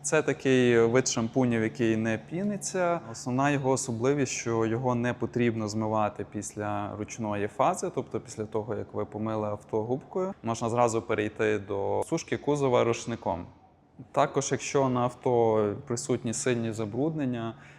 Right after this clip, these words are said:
все-таки рекомендую провести першу фазу миття, тобто безконтактне миття. І цей засіб також можна використати як засіб для безконтактного миття, тобто його нанести, зачекати та змити водою під тиском.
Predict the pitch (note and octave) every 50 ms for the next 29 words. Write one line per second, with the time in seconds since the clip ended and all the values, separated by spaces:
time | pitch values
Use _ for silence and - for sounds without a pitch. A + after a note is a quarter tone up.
0 | - - - - B2+ A#2+ A#2+ - B2+ A#2+ A#2+ A#2 - B2+ A#2+ A#2+ B2 A#2 B2 B2
1 | A#2+ A#2+ A2+ - A2 A2+ A2+ A#2 A2+ A#2 - - - G#2 - - A2+ A2 - -
2 | A#2 G#2 - - A#2 A2 A2 G2+ G#2+ G#2+ G#2+ G#2 G#2 A2 A2+ - - D3 C#3 D#3
3 | F3 G3 F3+ E3+ - C3 - - - - A2+ A2 G#2+ A2 A2 A2 A2 G#2 A2 A2
4 | - - B2 A2+ A2 - A#2 A#2 A2+ - - G#2+ G#2+ A2 A2 - - C#3 D#3 F3
5 | F3+ - - - C3 - - D3 C3+ A#2 C3 B2 A#2+ - B2 - - - - C3+
6 | B2 - - A#2+ A#2 - A#2+ A2 A2 B2 A#2 - B2 G#2+ G#2+ - - A#2 - -
7 | A2+ A2 A2 G#2+ A2+ A#2+ A2 A2 G#2+ - G#2+ G2+ G2+ G2+ A2 G#2 G#2 G#2 G#2 G#2
8 | G#2+ - - A#2+ A2+ A2+ - F#3+ G#3+ - - A3 G#3 G3 F#3+ F#3+ F3+ - - F3
9 | E3+ E3+ E3 E3 - C#3+ - - - C3 B2 C3+ C3+ B2+ B2+ B2 B2 A#2+ A#2+ A#2+
10 | B2 C#3+ D#3 E3+ E3 - - B2+ A2+ A#2+ A2+ - B2 - - C3 C#3 D3 C#3+ -
11 | - C3+ B2+ B2+ B2+ B2 B2 A#2+ A#2+ A#2 - - - - - - - - - -
12 | - C#3+ C#3+ D3 C#3+ C3+ C3 A2 A2 B2 B2+ C3 C3+ C3 - B2+ A2 G#2 A2+ A2
13 | G#2 A#2 A#2 A#2 A#2 A2+ G#2+ G#2 - - G#2+ - - - G2+ F#2 - - - -